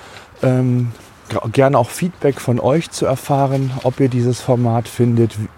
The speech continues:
ob ihr es gut findet, wie ihr es findet, ob es die überlassen soll. <laughs>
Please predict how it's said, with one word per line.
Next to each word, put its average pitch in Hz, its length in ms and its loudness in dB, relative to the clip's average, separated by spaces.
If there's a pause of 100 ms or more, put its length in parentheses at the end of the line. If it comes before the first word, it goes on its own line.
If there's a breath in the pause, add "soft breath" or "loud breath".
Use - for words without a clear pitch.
ob 104 180 0
ihr 104 60 4
es - 120 -4
gut 160 220 2
findet, 135 460 2 (400 loud breath)
wie 139 140 0
ihr 143 200 4
es - 140 -6
findet, 131 500 2 (400 loud breath)
ob 117 100 0
es 127 120 -2
die - 80 -2
überlassen 123 460 2
soll. 139 300 6
<laughs> - 40 -4